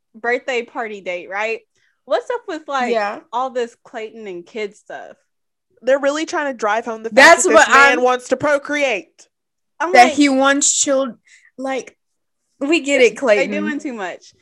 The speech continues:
Speaker 2: We
Speaker 1: But Cassidy, when she pulled him to the pool and was all on top of him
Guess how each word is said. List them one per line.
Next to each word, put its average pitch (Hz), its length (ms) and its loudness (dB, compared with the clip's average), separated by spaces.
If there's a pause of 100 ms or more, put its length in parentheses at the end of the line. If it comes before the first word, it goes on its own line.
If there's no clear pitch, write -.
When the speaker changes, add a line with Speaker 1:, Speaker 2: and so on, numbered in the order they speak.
(140)
Speaker 2:
We 233 80 -8 (100)
Speaker 1:
But 269 240 2 (420)
Cassidy, 294 800 -6 (120)
when 247 200 -12
she 359 160 -8
pulled 349 320 -6
him 311 100 -10
to 359 40 -16
the 285 120 -8
pool 302 320 -14
and 254 80 -12
was 247 100 -12
all 262 220 -4
on 269 160 -6
top 269 280 -10
of 277 120 -14
him 262 500 -10